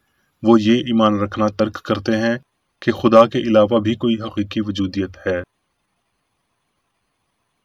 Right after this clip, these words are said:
عقل تمام تر حرکات کا منبع ہے اور اس کے متواتر اور ہم آہنگ عمل کو پرکھنے یا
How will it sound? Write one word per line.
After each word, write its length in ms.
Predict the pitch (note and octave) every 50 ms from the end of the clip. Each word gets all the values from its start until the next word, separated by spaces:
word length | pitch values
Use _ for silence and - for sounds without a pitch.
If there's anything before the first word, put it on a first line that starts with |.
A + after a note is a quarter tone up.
| _ _ _ _ _ _ _ _ _ _ _ _ _ -
عقل 280 | - - - B2 A#2+ A#2
تمام 380 | - - G#2+ G#2+ G#2+ A2 A2+
تر 280 | G#2 - A#2 A2 G#2+ G2+
حرکات 360 | A2 G#2 - G#2+ G2+ G2+ -
کا 120 | - A2
منبع 360 | G2+ F#2 F#2 F#2 F#2 G2 G2+ G2
ہے 140 | G#2 G#2+ G#2+ - _ _ _ _ _ _ _
اور 160 | - A2 A2
اس 220 | A#2 A#2+ A#2+ -
کے 100 | - C3
متواتر 640 | A#2 A2+ A2 G2+ A2 G#2+ G#2 G#2 G2+ - G#2 G2+ -
اور 220 | A#2+ A2 G#2+ G#2
ہم 300 | G2+ G#2 A2 A2 G#2+ G#2+
آہنگ 240 | G#2 G2+ A2 A2+ - - -
عمل 220 | A2 G#2+ A2 A2+
کو 140 | - A#2+ G#2+
پرکھنے 500 | - - G2 F#2+ - - A#2 A#2 A#2+ B2 - _ _ _ _ _ _ _ _ _ _ _ _
یا 160 | - A2 A#2